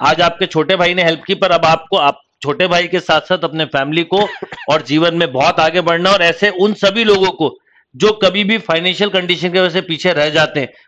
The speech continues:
Speaker 1: उनके लिए एक मोटिवेटर का काम करना है। Once again, thank you and all the best।
Speaker 2: अ, एक और मैं अपने सारे जूनियर्स को मैं एक मैसेज बोलना चाहूंगा। मैसेज ये है कि, uh, Sometimes you need to hurt in order to know, uh, fall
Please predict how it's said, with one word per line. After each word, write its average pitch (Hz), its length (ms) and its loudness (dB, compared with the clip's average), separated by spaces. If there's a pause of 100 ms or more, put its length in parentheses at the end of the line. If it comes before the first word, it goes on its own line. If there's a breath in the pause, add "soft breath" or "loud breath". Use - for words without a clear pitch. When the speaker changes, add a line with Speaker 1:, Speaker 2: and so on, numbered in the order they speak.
Speaker 1:
उनके 180 300 0
लिए 190 140 2
एक 190 100 -4
मोटिवेटर 160 480 -2
का 143 100 -2
काम 127 240 -2
करना 123 260 -2
है। 127 60 0
Once 160 200 -2
again, 170 380 -2
thank 151 140 -2 (100)
you 170 100 0
and 151 120 0
all 135 120 -4
the 127 100 -4
best। - 240 -8 (340 soft breath)
Speaker 2:
अ, 139 220 2
एक 156 200 -2
और 165 120 0
मैं 185 100 2
अपने 185 580 2
सारे 160 320 0
जूनियर्स 156 340 0
को 180 100 -4
मैं 175 120 2
एक 170 100 -4
मैसेज 156 280 -2
बोलना 156 320 0
चाहूंगा। 143 400 -2 (560 loud breath)
मैसेज 135 360 -2
ये 190 120 2
है 190 180 2
कि, 214 360 0
uh, 147 520 0 (480 soft breath)
Sometimes 185 360 0
you 208 140 0
need 196 180 4 (140)
to 214 240 0 (140)
hurt 180 280 0 (160)
in 165 120 4
order 170 260 2 (100)
to 190 360 2
know, 139 260 2 (840 soft breath)
uh, 139 300 2 (140)
fall 180 260 4